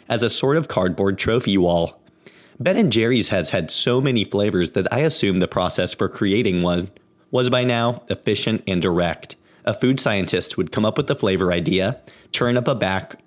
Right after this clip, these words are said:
a batch of the concoction, sample it, then supply an all-important verdict of thumbs up or thumbs down.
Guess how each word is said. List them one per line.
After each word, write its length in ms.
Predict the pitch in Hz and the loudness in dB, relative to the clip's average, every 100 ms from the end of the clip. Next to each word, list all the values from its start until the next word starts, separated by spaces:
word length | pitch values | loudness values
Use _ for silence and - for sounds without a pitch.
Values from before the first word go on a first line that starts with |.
| - | -8
a 20 | |
batch 320 | 98 95 95 - | -2 -2 -2 -2
of 140 | 101 | -2
the 60 | 95 | 0
concoction, 680 | 95 85 90 - 110 147 - _ _ | -2 -2 -2 -2 -2 -2 -4 _ _
sample 480 | - 147 180 92 92 | -4 -2 0 0 0
it, 180 | - - _ | -2 -8 _
then 160 | - 180 | 0 0
supply 420 | 180 165 147 139 | 0 0 0 2
an 220 | 147 92 | 0 -2
all-important 800 | - 107 123 123 92 - 120 117 | 0 0 2 0 -2 0 2 2
verdict 340 | 101 98 98 - | 2 0 0 -2
of 120 | 78 | -4
thumbs 320 | - 110 135 | -2 0 2
up 300 | 104 101 - | 0 0 -2
or 80 | 104 | -4
thumbs 380 | - 87 90 87 | -2 0 0 0
down. 420 | 101 110 87 | 0 0 -2